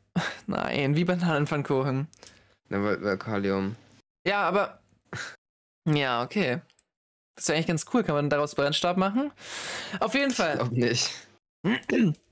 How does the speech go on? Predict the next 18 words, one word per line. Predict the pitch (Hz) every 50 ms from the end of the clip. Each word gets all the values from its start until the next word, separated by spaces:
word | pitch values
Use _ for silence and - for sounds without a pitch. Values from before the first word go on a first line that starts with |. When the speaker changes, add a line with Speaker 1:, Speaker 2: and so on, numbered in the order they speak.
| _ - - - _ _ _ _ _ -
Speaker 2:
Du | 117 113
Speaker 1:
Kann | 107 196 214
Speaker 2:
brauchst | 233 208 185
Speaker 1:
man |
Speaker 2:
ja | 160
Speaker 1:
die | 151 156
Speaker 2:
Kaliumkernfusion | 127 117 113 113 110 - 120 113 117 - 110 107 98 95 104 110
für | - 117 107
die | 101
Energie. | 107 117 92 95 104 104 104 107 113 - _ _ - - _ _ _ -
Speaker 1:
Ja, | 139 156 151 156 151
aber | 151 156 156 156 147 - - - _ _ _ _ _ _ _ _ - - - - - _ _ _ _ _ _ _ _ -
ja, | 127 131 135 131 127 123 120 131 131 131 139 151 156 160 - - - - - - 127
in | 143
der | 143 147 -
Speaker 2:
<laughs> |
Speaker 1:
Zukunft | - - 202 185 - 165 143 131 -
vielleicht. | - 156 135 127 120 143 160 202 220 - -